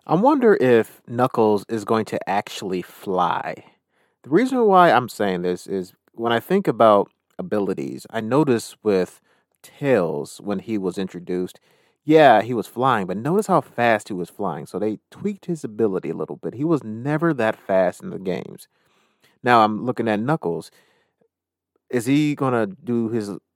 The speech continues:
his air glides, or is he gonna just, like, straight up fly?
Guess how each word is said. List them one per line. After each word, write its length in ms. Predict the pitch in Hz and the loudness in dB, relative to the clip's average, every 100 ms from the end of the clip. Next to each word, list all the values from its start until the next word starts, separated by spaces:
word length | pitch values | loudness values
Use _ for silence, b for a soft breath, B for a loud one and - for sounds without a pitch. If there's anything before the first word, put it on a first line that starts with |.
| - | -14
his 260 | 117 98 | -12 -12
air 260 | - 110 117 | -2 2 2
glides, 760 | 117 117 123 127 127 - - - _ _ _ _ | 4 4 4 2 0 -6 -20 -20 _ _ _ _
or 180 | 107 104 | 0 0
is 80 | 95 | 0
he 100 | 101 | -4
gonna 220 | 104 98 | -4 -4
just, 240 | 95 92 | -4 -6
like, 220 | 92 87 - _ _ _ | -2 -4 -6 _ _ _
straight 280 | - 107 92 | -6 -4 -2
up 120 | - | -6
fly? 300 | - 82 | -6 -6